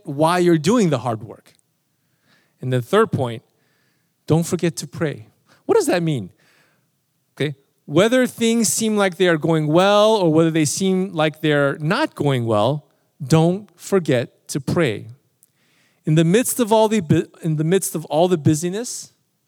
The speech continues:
don't forget to pray. So what does that mean? What does it mean to not forget to pray? It means to make sure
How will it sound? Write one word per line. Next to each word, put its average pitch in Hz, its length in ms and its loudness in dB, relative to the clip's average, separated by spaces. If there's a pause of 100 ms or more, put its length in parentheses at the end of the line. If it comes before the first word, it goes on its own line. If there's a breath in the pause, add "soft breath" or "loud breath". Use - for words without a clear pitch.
(680)
don't 135 380 -4 (180)
forget 127 420 -8
to - 100 -14
pray. 147 100 -4
So 185 140 -2
what 277 80 2
does 294 100 0
that 185 140 0
mean? 151 120 -2 (200 loud breath)
What 247 80 4
does 320 140 0
it 226 100 -6
mean 208 220 0
to 147 120 -6
not 156 460 -2
forget 139 440 -2
to 135 120 -8
pray? 113 500 -2 (880 soft breath)
It 175 160 0
means 240 520 0
to - 100 -4
make 185 300 0
sure 165 580 -2